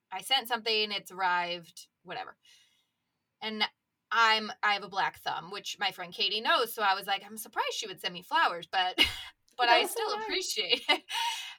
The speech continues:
Speaker 1: But I didn't even pay attention, and then I opened it and read the note. It was from the Farmer's Dog Company just saying, "We're so sorry for your loss," and all this stuff.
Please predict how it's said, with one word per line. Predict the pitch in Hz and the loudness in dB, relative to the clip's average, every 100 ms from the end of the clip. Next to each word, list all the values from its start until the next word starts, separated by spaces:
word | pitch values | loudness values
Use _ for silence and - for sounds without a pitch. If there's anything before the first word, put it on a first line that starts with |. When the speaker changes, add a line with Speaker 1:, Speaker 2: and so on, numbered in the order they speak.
| _ 320 | _ 8
Speaker 1:
But | 277 254 247 | 10 8 6
I | 247 | 2
didn't | 247 247 | 2 -4
even | 240 226 | -4 -2
pay | 208 | -4
attention, | 202 427 554 349 254 | -2 -4 -2 -2 0
and | 240 233 | -2 0
then | 240 233 | 0 2
I | 214 233 | 0 0
opened | 247 285 269 240 | -2 -4 -4 -2
it | 226 | -2
and | 226 | -2
read | 220 220 | -2 -4
the | 220 | -2
note. | 277 285 - | -2 -4 -6
It | 349 359 | -10 -8
was | 370 - | -12 -6
from | 330 294 277 277 _ _ | -2 0 0 -6 _ _
the | 277 277 | -10 -2
Farmer's | 240 208 208 202 | -2 0 -4 -4
Dog | 190 170 175 - | -2 -2 -2 -6
Company | - 214 208 180 180 175 _ _ _ - | -4 -4 -4 -12 -10 -12 _ _ _ -6
just | 214 202 - - | -6 -6 -12 -18
saying, | - - 202 202 196 | -14 -4 -2 -2 -4
"We're | 196 | -8
so | 190 226 220 | -6 -4 -4
sorry | 214 202 190 185 | 0 2 2 -2
for | 196 | -6
your | 185 | -2
loss," | 233 254 254 247 | 4 6 6 2
and | 202 | -2
all | 190 | -2
this | 190 | -2
stuff. | 269 247 | 0 0